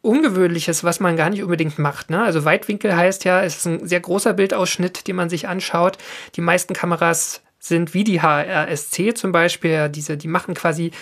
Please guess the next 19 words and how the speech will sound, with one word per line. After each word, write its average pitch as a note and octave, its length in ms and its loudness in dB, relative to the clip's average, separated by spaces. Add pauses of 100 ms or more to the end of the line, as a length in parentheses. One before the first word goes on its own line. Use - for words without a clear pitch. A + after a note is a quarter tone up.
so E3+ 100 2
briefmarkengroße F3+ 1040 2
Ausschnitte D#3+ 460 0
der D3 160 2
Oberfläche, D3 480 0
schauen C#3+ 240 -2
die C#3 80 -6
sich - 260 -6
an, C3+ 140 -4
weil C#3 80 -4
man C3+ 140 -6
sagt, B2+ 180 -4
„Na D#3 80 -4
ja, B2+ 160 -4
da C3 160 -8
sind - 160 -12
die D3 80 -8
geologischen D3 560 0
Informationen.“ D3+ 760 -2